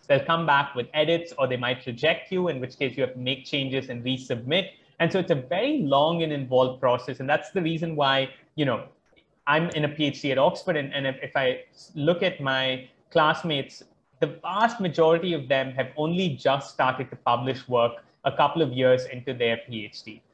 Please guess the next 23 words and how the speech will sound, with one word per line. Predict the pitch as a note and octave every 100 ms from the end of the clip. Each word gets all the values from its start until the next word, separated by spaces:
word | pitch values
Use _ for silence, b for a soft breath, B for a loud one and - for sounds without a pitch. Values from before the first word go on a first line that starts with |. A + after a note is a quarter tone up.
| _ -
So | F#3+
the | F#3 G#3+
expectation | B3+ - D#4 - E3+ G3+
that | F3 C#3
high | C#3+ C#3+
school | - F3
students | E3+ - C#3+ D3 D3 C#3+ - b
need | D3 F3+ F3+
to | F#3+
have | D#3 - -
published | C3 C3+ E3 E3 -
their | C#3
work | A#2 A#2+ G#3+ C4+ - _ _ _ _ F3+
is | F3
simply | - F#3+ F#3+ F3+
not | C3+ B2+ B2+ -
true. | A#2+ A2+
And | A#2+ C3+
I | C#3
think | F#3+ F3+
colleges | D#3+ C#3+ C#3+ C#3+ C3+
understand | B2+ B2 - A2+ A#2 A2+
this. | A2 -